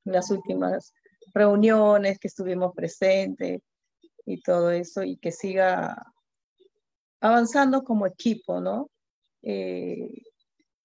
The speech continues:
avanzando, mejorando un poco más, también como, como los colegas indican, ¿no? Para mejorar el, el país y también la carrera, que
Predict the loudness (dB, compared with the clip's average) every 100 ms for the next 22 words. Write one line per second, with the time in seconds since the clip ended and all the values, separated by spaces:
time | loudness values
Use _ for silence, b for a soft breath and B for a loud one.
0 | -2 0 0 -2 2 2 4 2 2 0
1 | 0 -2 -2 0 2 4 2 2 -2 -2
2 | -2 -2 -2 -2 -4 -6 _ -10 -8 -8
3 | -8 -6 -6 -8 -12 _ _ _ -20 _
4 | -6 0 2 4 4 2 4 2 0 -2
5 | -8 -6 -4 -2 -2 -4 -4 -4 -6 -4
6 | -2 -2 -4 -8 -12 -20 _ -6 0 2
7 | 2 0 -4 -6 -6 -4 -4 -4 -4 -4
8 | -2 0 0 -2 -6 -12